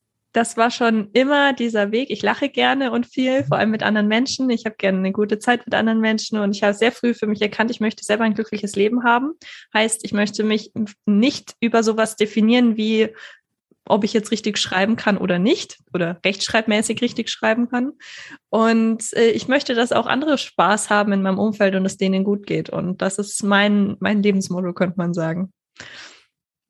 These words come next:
Speaker 1: Glücklich sein und andere glücklich machen.
Speaker 2: Vielen, vielen Dank für unser Gespräch. Es war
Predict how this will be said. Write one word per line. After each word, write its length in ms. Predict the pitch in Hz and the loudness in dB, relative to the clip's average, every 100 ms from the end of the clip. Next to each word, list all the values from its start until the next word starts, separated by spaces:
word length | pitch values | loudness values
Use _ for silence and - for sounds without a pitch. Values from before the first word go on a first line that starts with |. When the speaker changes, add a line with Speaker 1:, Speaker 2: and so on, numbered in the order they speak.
| _ _ _ _ _ | _ _ _ _ _
Speaker 1:
Glücklich 340 | 254 247 247 - | -2 -2 -4 0
sein 260 | 202 208 | 2 2
und 120 | 196 | 0
andere 240 | 180 196 202 | -4 -4 -6
glücklich 360 | 196 - 190 | -6 -8 -8
machen. 300 | 180 170 - - - - - - - _ _ _ _ _ _ _ _ _ | -8 -8 -10 -16 -20 -20 -20 -20 -20 _ _ _ _ _ _ _ _ _
Speaker 2:
Vielen, 340 | - 95 101 | -4 -2 0
vielen 220 | - 107 | 2 4
Dank 320 | 170 170 - - _ | 6 4 2 -8 _
für 140 | - - | 0 2
unser 260 | 101 110 127 | 6 6 6
Gespräch. 560 | 139 - - 131 - | 4 0 2 2 4
Es 260 | 120 - - | 0 0 2
war 400 | 104 113 127 | 4 6 4